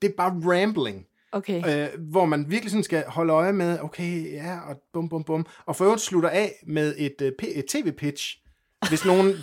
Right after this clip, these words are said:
Speaker 1: for øvrigt sidder, og, og hvis nogen kigger med, jamen, så er der her et, et, øh, en idé til et, øh, til et T V-program, som, som Iggy Pop, han har.
Speaker 2: Ej, kan du
Speaker 1: Øhm,
Speaker 2: læse, eller er det?
Speaker 1: Ja, jeg, lad mig lige finde. Øhm,
Speaker 2: Ja.
Speaker 1: øh,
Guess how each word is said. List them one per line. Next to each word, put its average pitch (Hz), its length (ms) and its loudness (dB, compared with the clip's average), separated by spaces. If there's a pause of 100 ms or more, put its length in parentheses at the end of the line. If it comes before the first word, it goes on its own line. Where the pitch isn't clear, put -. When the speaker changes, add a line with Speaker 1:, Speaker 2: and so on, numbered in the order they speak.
Speaker 1:
for 165 120 4
øvrigt 185 280 6
sidder, 175 220 6 (360)
og, 160 200 8
og 160 200 8
hvis 170 140 4
nogen 202 160 6
kigger 185 180 6
med, 165 180 6
jamen, 180 140 4
så 214 100 2
er 190 120 6
der 185 60 4
her 165 240 2
et, 123 200 -4
et, 139 220 -4
øh, 147 120 -4 (100)
en 143 80 -4
idé 170 340 6
til 143 160 0
et, 135 140 -4
øh, 127 360 -2
til 151 120 -2
et 143 60 -4
T - 60 0
V-program, 120 340 0
som, 117 300 -8
som 117 260 -6
Iggy 127 220 -8
Pop, 127 180 -6
han 110 120 -10
har. 107 200 -12 (200)
Speaker 2:
Ej, 214 160 4 (100)
kan 208 120 0
du 196 60 6
Speaker 1:
Øhm, - 140 6
Speaker 2:
læse, 247 360 6
eller 180 140 4
er 170 100 4
det? 247 280 0 (180)
Speaker 1:
Ja, 156 300 4
jeg, 147 180 0
lad 156 120 0
mig 151 80 2
lige 170 100 2
finde. 160 440 4
Øhm, 139 140 2
Speaker 2:
Ja. 202 140 4 (280)
Speaker 1:
øh, 165 80 -6